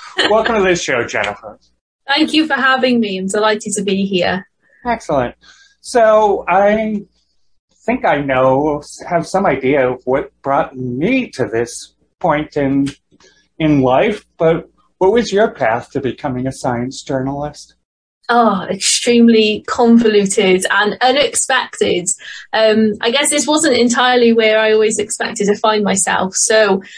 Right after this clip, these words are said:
Speaker 1: I started really getting into sort of science communication during my undergraduate degree, 'cause they would have,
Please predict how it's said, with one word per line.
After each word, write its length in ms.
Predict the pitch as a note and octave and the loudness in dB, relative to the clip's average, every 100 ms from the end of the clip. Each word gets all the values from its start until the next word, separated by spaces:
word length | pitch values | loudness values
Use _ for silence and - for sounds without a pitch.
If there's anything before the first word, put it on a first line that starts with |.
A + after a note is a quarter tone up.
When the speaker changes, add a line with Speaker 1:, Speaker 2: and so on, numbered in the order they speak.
| - - - | -20 -14 -4
Speaker 1:
I 80 | A#3 | -2
started 500 | B3+ C4+ C#4+ C4+ A#3+ | 2 2 2 0 2
really 240 | A#3 A3+ | 2 2
getting 360 | G3+ - G#3 G#3 | -2 -2 0 0
into 380 | G3+ G#3 G3 | 0 0 0
sort 200 | F#3+ - | 0 -2
of 60 | G3+ | -2
science 440 | - A3 G3+ - | 0 0 0 -2
communication 1080 | - - G3 F#3+ G#3 G3 G3 - F3+ E3+ F#3 | -4 -2 0 0 0 0 0 2 0 -2 -6
during 340 | - G#3 G3+ G3 | -2 2 2 2
my 380 | F#3 F3 F3 - | 2 2 0 0
undergraduate 680 | G#3+ G#3+ F#3 F3+ E3 - - | 2 2 0 -4 -4 -6 -10
degree, 400 | - - - G#3 | -6 -2 -2 -2
'cause 220 | - E3+ | -4 -2
they 160 | F3 E3+ | 0 -2
would 160 | D#3+ | -4
have, 300 | - F#3+ E3 | -4 -2 -2